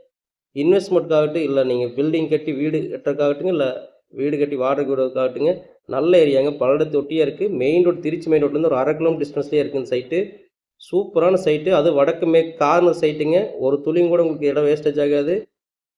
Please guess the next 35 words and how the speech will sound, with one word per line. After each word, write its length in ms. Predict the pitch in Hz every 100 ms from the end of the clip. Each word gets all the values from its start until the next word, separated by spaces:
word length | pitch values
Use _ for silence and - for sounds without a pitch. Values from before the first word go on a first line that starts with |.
| -
தேவைப்படுறவங்க 540 | 131 180 190 170 175 170
என்னோட 140 | 151
ஃபோன் 200 | 151 160
நம்பருக்கு 280 | 160 147 147
ஃபோன் 160 | 160 156
பண்ணுங்க. 260 | 160 160
சைட்டு 280 | 160 147 151
வந்து 180 | 139 131
நேர்ல 280 | 151 156 151
பாருங்க. 340 | 151 151 156 170 170 - _ -
பிடிச்சிருந்தா 500 | 156 175 180 170 170
டைரக்டா 380 | 139 151 156 190 190
பார்ட்டிகிட்டயே 540 | 147 175 170 165 175 170
பேசி 340 | 147 147 175 208 - _ _ _ _ -
லைட்டா 400 | 120 151 170 196 185
விலையை 260 | 143 160 160
அனுசரிச்சு 360 | 151 160 165
கொடுக்கலாம்னு 320 | 147 147 160 156
சொல்லிக்கிறாருங்க. 520 | 143 143 131 135 120
நான் 200 | 117 123
விலையை 220 | 123 151 143
அனுசரிச்சு 360 | 135 143 143
பேசி 240 | 135 131 196
வாங்கி 280 | 123 135 147
தர்றேங்க. 360 | 139 131 135 185 185 _ _ -
நல்ல 240 | 117 147 208
இடங்க. 300 | 170 147 156 196 -
கண்டிப்பா 540 | 127 147 156 160 - 220
இன்வெஸ்ட்மெண்ட்டுக்காகட்டும், 880 | 143 156 160 160 147 151 147 196 240
இல்ல 140 | 127 127
நீங்க 200 | 127 120
வீடு 200 | 147 165
கட்டணும்னாலும் 520 | 160 156 156 165 208
அருமையான 500 | 170 127 135 151 180 147
இடம். 220 | 156